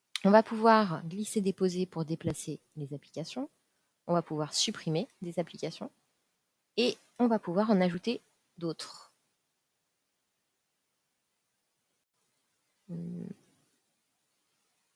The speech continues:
Voilà, enquête par exemple. On enregistre.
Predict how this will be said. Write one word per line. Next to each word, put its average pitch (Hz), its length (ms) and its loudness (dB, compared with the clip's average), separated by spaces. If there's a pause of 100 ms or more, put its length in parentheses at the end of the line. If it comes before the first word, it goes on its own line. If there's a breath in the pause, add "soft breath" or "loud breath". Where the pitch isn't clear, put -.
(200)
Voilà, - 180 -12 (340)
enquête - 300 -12
par 151 140 -16
exemple. - 240 -18 (600)
On 226 120 8
enregistre. 160 720 -2